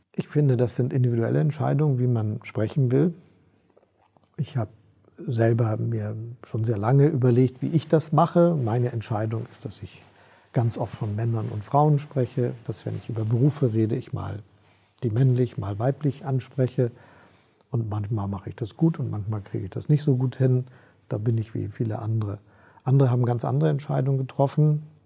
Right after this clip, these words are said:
und einige finden das ganz blöd und wollen es nicht machen. Ich bin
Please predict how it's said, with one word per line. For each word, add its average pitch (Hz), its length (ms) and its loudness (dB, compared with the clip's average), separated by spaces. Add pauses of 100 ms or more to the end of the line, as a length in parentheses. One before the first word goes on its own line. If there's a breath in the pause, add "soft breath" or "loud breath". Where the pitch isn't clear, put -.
(580 soft breath)
und 143 140 2
einige 123 380 2
finden 151 280 -4
das 104 140 -8
ganz 123 240 -2
blöd 131 260 0
und 113 140 -4
wollen 113 120 -2
es - 120 -10
nicht 135 220 0
machen. 123 440 -2
Ich - 120 -14
bin 123 400 2